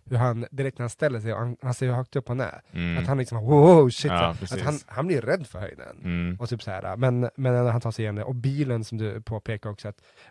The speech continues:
Speaker 1: den är häftig, ja, men den är inte så här typ
Speaker 2: Lite bara en
Speaker 1: den,
Speaker 2: vanlig bil som
Speaker 1: ja,
Speaker 2: har
Speaker 1: den
Speaker 2: lite
Speaker 1: bil,
Speaker 2: så här
Speaker 1: han är, han är,
Speaker 2: nitro
Speaker 1: ja,
Speaker 2: fuel.
Speaker 1: precis, ja, typ så här svartmål-, förstår, den är
Speaker 2: Ja.
Speaker 1: väldigt ofärdig. Därför
Speaker 2: Ja.
Speaker 1: tänker jag liksom på det här är
Speaker 2: Ja, men det är det jag menar. Alltså, så jag tyckte det här var en väldigt bra film, och,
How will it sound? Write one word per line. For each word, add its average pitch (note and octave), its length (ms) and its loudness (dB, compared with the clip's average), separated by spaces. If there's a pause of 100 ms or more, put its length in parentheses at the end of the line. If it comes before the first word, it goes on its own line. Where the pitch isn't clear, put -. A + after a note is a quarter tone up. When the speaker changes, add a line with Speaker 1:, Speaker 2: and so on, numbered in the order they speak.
Speaker 1:
den A2+ 220 -4
är A2 40 -4
häftig, A#2 460 -4
ja, A#2 140 -2
men B2 120 -2
den B2 140 0
är A#2 40 -2
inte G#2+ 200 -8
så - 100 -12
här A#2+ 80 -8
typ F#2+ 140 -10
Speaker 2:
Lite A2 180 0
bara G2+ 60 2
en G2+ 80 2
Speaker 1:
den, G#2 80 4
Speaker 2:
vanlig G2 160 2
bil G2 240 2
som A3 100 0
Speaker 1:
ja, C#4 80 4
Speaker 2:
har B3 60 4
Speaker 1:
den - 100 2
Speaker 2:
lite C#3+ 180 -2
Speaker 1:
bil, E3 80 0
Speaker 2:
så F#2 80 2
här E2+ 100 2
Speaker 1:
han G2 140 0
är, A2 40 4
han A2+ 100 6
är, A#2+ 40 2
Speaker 2:
nitro G2 400 -2
Speaker 1:
ja, E3+ 160 -2
Speaker 2:
fuel. G2 280 4
Speaker 1:
precis, A2+ 140 -2
ja, D#3 260 2
typ C3+ 140 -12
så - 80 -10
här - 20 -12
svartmål-, C#3+ 420 -2
förstår, C#3+ 160 -6 (160)
den - 100 -4
är - 40 4
Speaker 2:
Ja. D#3 60 6
Speaker 1:
väldigt C#3 140 -4
ofärdig. B2+ 680 -6
Därför F#2 220 0
Speaker 2:
Ja. F#2 60 -4
Speaker 1:
tänker C#3 260 -4
jag - 20 -6
liksom A2 220 -10
på - 100 -14
det A2+ 80 -10
här C#3 120 -8 (140)
är D3+ 140 -10
Speaker 2:
Ja, G3+ 40 -12
men A2+ 240 -6
det D#3+ 60 2
är - 20 2
det F3 60 2
jag F3 120 2
menar. C#3 180 0
Alltså, A2 240 -4
så - 160 -6
jag A#2+ 120 0
tyckte D#3 200 -4
det G2+ 80 2
här A2 60 0
var G#2+ 100 0
en F#2 80 -2
väldigt G2 260 -2
bra F#2 140 -2
film, E2 360 -6
och, F#2+ 300 -6